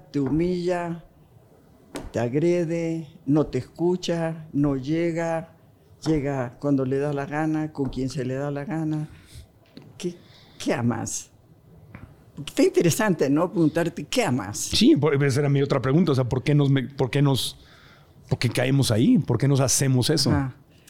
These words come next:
Speaker 1: Porque nos apegamos a la foto.
Speaker 2: Mm.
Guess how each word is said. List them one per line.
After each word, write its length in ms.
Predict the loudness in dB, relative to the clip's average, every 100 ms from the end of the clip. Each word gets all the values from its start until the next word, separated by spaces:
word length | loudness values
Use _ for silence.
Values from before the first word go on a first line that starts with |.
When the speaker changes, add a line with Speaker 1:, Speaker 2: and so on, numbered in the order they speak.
| -20 _ _ -2
Speaker 1:
Porque 240 | 2 4
nos 160 | 4 4
apegamos 500 | 2 0 0 0 2
a 40 |
la 140 | 0 0
foto. 440 | 0 0 -2 -4 -12 _ -20 -20 _ _ _ _
Speaker 2:
Mm. 220 | 2 4